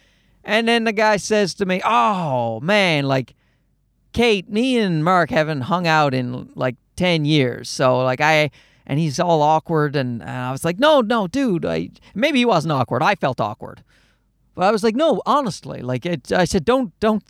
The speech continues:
think that at all." I said, "That's just Kate. I'm not, I'm not trying to get a set." I said, "I'll, if, I'll come here a, a bunch of times, and if there's ever a spot open up later on and you feel like it, don't even worry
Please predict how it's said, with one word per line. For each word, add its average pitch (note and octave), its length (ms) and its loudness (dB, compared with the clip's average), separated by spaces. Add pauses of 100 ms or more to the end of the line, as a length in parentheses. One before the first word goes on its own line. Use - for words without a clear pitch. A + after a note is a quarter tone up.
(200)
think A3 160 -2
that F#3 160 0
at F3+ 80 -2
all." C#3+ 220 2
I B2+ 60 -2
said, B2 200 -6
"That's E3 180 0
just - 220 -8
Kate. E3 260 2
I'm D3 140 2
not, D#3 300 2 (580)
I'm C#3+ 120 -4
not E3 140 0
trying F3+ 180 2
to E3+ 60 -2
get D#3 140 0
a C#3+ 40 -4
set." D3 400 0 (240)
I C#3 120 -2
said, D3 180 0
"I'll, D3+ 400 2
if, - 160 -8 (240)
I'll D3 140 2
come F3 200 -2
here D#3 300 4
a, C#3 100 -2 (160)
a D#3 60 -4
bunch C#3+ 240 0
of D#3+ 80 -8
times, C3+ 380 -2
and C#3+ 100 -4
if C#3+ 260 -2
there's D#3 160 0
ever D#3 200 4
a C#3+ 60 2
spot C#3 340 0
open D3 240 -2
up C#3+ 120 -4
later C#3+ 360 2
on C#3 240 0
and C#3+ 120 -4
you C#3+ 60 0
feel C#3+ 240 -2
like C3 180 0
it, A#2 60 -8
don't F#3 220 0
even F3 100 -4
worry E3+ 400 2